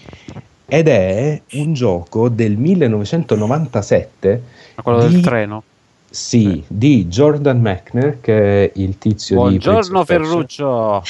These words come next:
Speaker 1: Eh, è amico, eh, che te devo dire? Non l'avevo, non ne avevo mai sentito parlare. Era una mia laguna, come dicono alcuni.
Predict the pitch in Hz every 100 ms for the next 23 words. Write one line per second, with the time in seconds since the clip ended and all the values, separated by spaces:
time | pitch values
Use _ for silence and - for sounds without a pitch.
0 | - - - - - - 139 151 156 151
1 | 151 147 127 - 165 175 165 120 104 90
2 | - - 135 139 131 127 127 123 120 120
3 | 117 - - 143 135 117 117 147 - -
4 | 127 143 143 135 139 127 123 120 123 131
5 | 123 123 117 113 101 - 139 156 160 92
6 | 95 123 - - - - - 156 175 143
7 | 123 131 123 135 143 110 95 107 117 123
8 | 120 123 110 98 117 135 107 101 101 98
9 | 95 98 - 85 127